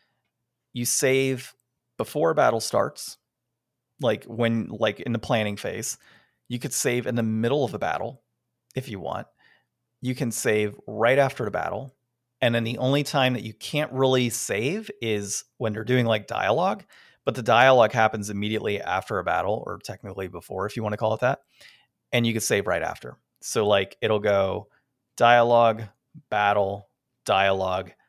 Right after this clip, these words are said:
chapter concludes. Would you like to continue? Would you like to save?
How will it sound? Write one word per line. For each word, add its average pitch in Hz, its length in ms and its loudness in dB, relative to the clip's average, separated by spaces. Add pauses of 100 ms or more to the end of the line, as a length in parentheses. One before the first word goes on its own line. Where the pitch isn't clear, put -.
(280)
chapter 180 420 -2
concludes. 160 720 -6
Would 110 160 -10
you 110 80 -4
like 117 140 0
to 127 100 -10
continue? 143 480 -6
Would 104 140 -4
you 101 80 -2
like 101 160 -6
to 95 60 -16
save? 147 460 -2